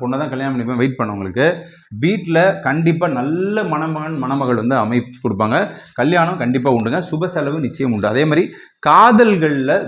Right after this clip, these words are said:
வெற்றிகள் உண்டுங்க. காதலர்களை பொறுத்த வரைக்கும் மகிழ்ச்சியா இருக்கலாம். ஏன்னா உங்க ராசிக்கு பன்னெண்டாம் இடம், உங்க ராசியை நோக்கி குரு தான் வந்து பாத்தீங்கன்னா உச்ச குருன்னு சொல்லுவோம். ஏன்னா கடகத்துல தான் குரு உச்சம் அவரு. அப்ப உங்க ராசியை ஒட்டி தான் அவர் வந்து பயிற்சி நடக்க போறார். அப்ப கண்டிப்பா வந்து பாத்தீங்கன்னா உங்களுக்கு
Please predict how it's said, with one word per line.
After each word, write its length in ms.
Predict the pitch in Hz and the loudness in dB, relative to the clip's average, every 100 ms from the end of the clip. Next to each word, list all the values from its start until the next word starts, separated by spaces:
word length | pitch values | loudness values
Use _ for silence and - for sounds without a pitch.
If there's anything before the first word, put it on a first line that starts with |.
| 123 | -6
வெற்றிகள் 420 | 135 156 147 165 120 | -4 -2 0 2 2
உண்டுங்க. 280 | 139 117 104 131 | 2 0 0 0
காதலர்களை 580 | 143 190 190 170 151 120 | 2 4 4 4 0 0
பொறுத்த 280 | 123 113 107 | -2 -4 -4
வரைக்கும் 260 | 104 143 113 | -4 -4 -2
மகிழ்ச்சியா 320 | 151 151 127 | -2 0 0
இருக்கலாம். 320 | 110 110 175 - - - 143 | 0 0 0 -4 -18 -4 0
ஏன்னா 160 | 175 190 233 - _ - | 2 0 -2 -8 _ -10
உங்க 100 | 127 135 | -4 -2
ராசிக்கு 320 | 175 208 196 156 | -2 -2 -6 -4
பன்னெண்டாம் 340 | 165 185 170 | -2 -2 0
இடம், 180 | 143 - 160 | -2 -4 -4
உங்க 240 | 190 185 147 160 | 2 2 2 0
ராசியை 340 | 220 240 208 165 | -2 2 2 2
நோக்கி 300 | 175 208 - 170 151 | 2 0 -2 -4 0
குரு 240 | 175 160 | 0 0
தான் 140 | 180 | -4
வந்து 120 | 160 139 | -6 -6
பாத்தீங்கன்னா 260 | 135 160 151 | -6 -4 -6
உச்ச 220 | - - 170 | -6 -4 -2
குருன்னு 220 | 131 147 123 | -2 -4 -6
சொல்லுவோம். 200 | 104 - - _ 123 | -8 -8 -18 _ -4
ஏன்னா 120 | 135 135 | -2 0
கடகத்துல 420 | 185 175 156 147 | 2 2 2 2
தான் 120 | 175 143 | 2 2
குரு 180 | 156 123 | 2 0
உச்சம் 320 | - 143 110 | -2 -2 -2
அவரு. 180 | 98 98 - - _ - | -4 -6 -8 -14 _ -6
அப்ப 180 | 165 202 165 139 | 0 2 2 2
உங்க 180 | 160 185 185 | -2 2 4
ராசியை 320 | 180 208 226 190 | 2 2 2 4
ஒட்டி 160 | 156 170 | 2 0
தான் 120 | 185 | 0
அவர் 140 | 170 139 | 0 0
வந்து 140 | 151 135 | -2 -2
பயிற்சி 300 | 143 - 127 | -4 -2 -4
நடக்க 220 | 113 135 123 | -2 -2 -2
போறார். 200 | 104 90 - | -4 -6 -12
அப்ப 100 | - 98 | -16 -8
கண்டிப்பா 360 | 110 131 156 185 | -4 -2 0 0
வந்து 140 | 127 117 | 0 -4
பாத்தீங்கன்னா 340 | 104 95 98 147 175 - - | -6 -6 -4 -4 -6 -14 -8
உங்களுக்கு 260 | 123 147 156 | 0 0 2